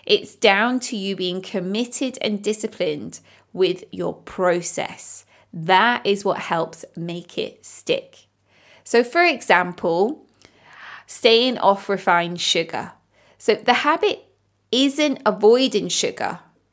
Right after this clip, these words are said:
That would just be called deprivation. <laughs> The healthy habit for having a sugar-free diet is around fueling your body and mind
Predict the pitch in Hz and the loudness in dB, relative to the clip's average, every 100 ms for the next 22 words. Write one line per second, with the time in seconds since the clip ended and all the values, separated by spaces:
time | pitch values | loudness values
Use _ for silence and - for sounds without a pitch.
0 | _ _ _ _ - 202 226 - 240 240 | _ _ _ _ -8 0 2 2 -2 -2
1 | 214 220 - 196 190 - - 185 285 - | -2 -6 -2 -2 -2 -6 -2 0 2 0
2 | - 202 - - - 349 330 _ _ _ | -2 -6 -14 -20 -18 -16 -16 _ _ _
3 | 190 226 233 262 277 320 302 269 220 214 | 0 2 2 2 2 0 -6 -2 -2 -2
4 | - - 196 185 180 180 - 196 190 175 | -8 -8 -2 -2 -2 -6 -4 -4 -4 -8
5 | - 165 160 - 254 277 165 113 - _ | -4 -6 -2 2 2 2 0 -2 -6 _
6 | _ _ _ _ _ 220 214 214 196 190 | _ _ _ _ _ 0 4 4 6 4
7 | 190 - - 202 208 240 247 202 - - | 0 -8 -10 -4 0 2 4 4 2 -2
8 | 170 196 - _ _ _ - 190 190 185 | -8 -10 -14 _ _ _ -2 2 4 4
9 | 175 180 190 185 220 233 214 175 151 143 | 4 2 0 2 0 2 0 0 -2 -6
10 | 185 - | -10 -12